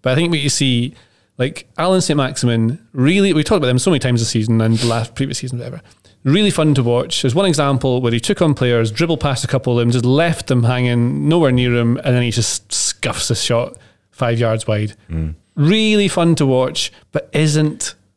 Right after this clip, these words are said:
Speaker 1: he's not the player, is he?
Speaker 2: Whereas when Trippier came on, almost immediately
Speaker 1: He gives you actual output.
Speaker 2: there was, like,
Speaker 1: He's such a good player, Trippier, yeah.
Speaker 2: there was a, a quick kind of one-two exchange, and then there was another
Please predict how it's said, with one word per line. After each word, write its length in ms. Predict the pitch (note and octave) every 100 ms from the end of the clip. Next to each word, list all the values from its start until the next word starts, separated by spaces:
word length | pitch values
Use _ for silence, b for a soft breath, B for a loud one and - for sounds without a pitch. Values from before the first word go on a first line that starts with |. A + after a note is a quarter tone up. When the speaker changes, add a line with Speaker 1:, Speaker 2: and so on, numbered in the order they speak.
| _
Speaker 1:
he's 180 | D3 C3+
not 320 | E3 E3+ D3+
the 60 | D#3+
player, 420 | - D#3 C#3 C3+
is 120 | D3
he? 200 | C3+ A#2 A#2+ - -
Speaker 2:
Whereas 420 | A#2+ A#2 A2+ G#2+
when 200 | B2+ B2
Trippier 520 | A2+ C#3 B2+ A#2+ F2+ D#2+
came 300 | - E2 D#2
on, 320 | D2 C#2+ C#2+ - _ -
almost 440 | G#2+ G#2+ G2+ -
immediately 1080 | F#2+ F#2 G2 G2 F2 D#2+ C#2+ - B1+ E2+ A#2 -
Speaker 1:
He 220 | - G3
gives 200 | D#3+ F3
you 80 | F3 -
actual 460 | E3 - - D#3
output. 600 | D3+ D3 - C3+ - -
Speaker 2:
there 160 | - F#2
was, 240 | F#2 - F#2
like, 240 | E2 E2+
Speaker 1:
He's 160 | D3 -
such 240 | G3 F3+
a 40 |
good 120 | E3+ -
player, 160 | D#3
Trippier, 320 | D#3 B2+ B2+
yeah. 60 | C3+
Speaker 2:
there 140 | G2 F#2
was 180 | F2
a, 520 | F2+ E2+ E2 E2 D#2+ - _ -
a 140 | F2+
quick 580 | - - B2+ G2+ - -
kind 220 | - G2
of 100 | E2
one-two 420 | F#2+ F#2 F2 G2 F2
exchange, 760 | - - F2+ F2 E2+ E2 D#2+ -
and 120 | F2+
then 120 | E2
there 100 | E2
was 140 | E2 F2
another 400 | F2+ F2 E2+